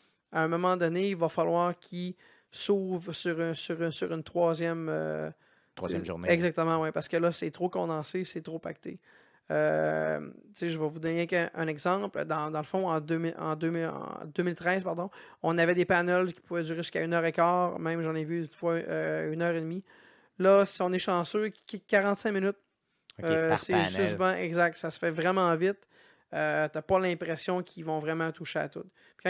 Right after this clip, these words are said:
Speaker 1: ils présentent les panels aussi, t'as l'impression que c'est rushé, c'est vraiment rapide.
Speaker 2: Ah, c'est ça, parce que l'horaire est trop tight, là.
Speaker 1: Exactement, ouais.
Speaker 2: Ok.
Speaker 1: Euh, fait que c'est ça. Mais tu sais, euh, vraiment... Euh, si vous allez là-bas, <clears throat> euh, visez les jeux que vous aimez.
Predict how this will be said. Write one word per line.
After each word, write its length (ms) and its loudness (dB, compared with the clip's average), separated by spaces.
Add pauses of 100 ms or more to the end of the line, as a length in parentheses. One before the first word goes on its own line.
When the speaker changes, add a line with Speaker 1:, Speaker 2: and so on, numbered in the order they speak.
Speaker 1:
ils 40 -18
présentent 400 4
les 80 0
panels 320 -2
aussi, 180 -6
t'as 120 -2
l'impression 380 -4
que 60 -8
c'est 140 -6
rushé, 320 -8
c'est 140 -14
vraiment 300 -4
rapide. 300 -8 (200)
Speaker 2:
Ah, 60 -12
c'est 80 -14
ça, 120 -10
parce 160 -12
que 100 -6
l'horaire 300 -2
est 40 -6
trop 200 -10
tight, 340 -6
là. 80 -14 (320)
Speaker 1:
Exactement, 600 -2
ouais. 160 -6
Speaker 2:
Ok. 40 -10
Speaker 1:
Euh, 520 -2
fait 380 -10
que 40 -18
c'est 140 -8
ça. 160 -8
Mais 140 -10
tu 120 -8
sais, 80 -12
euh, 180 2
vraiment... 600 2 (560)
Euh, 320 2
si 180 -6
vous 160 2
allez 300 6
là-bas, 480 4 (100)
<clears throat> 320 -10
euh, 720 0
visez 600 -2
les 200 0
jeux 160 -2
que 180 -14
vous 140 -6
aimez. 300 -6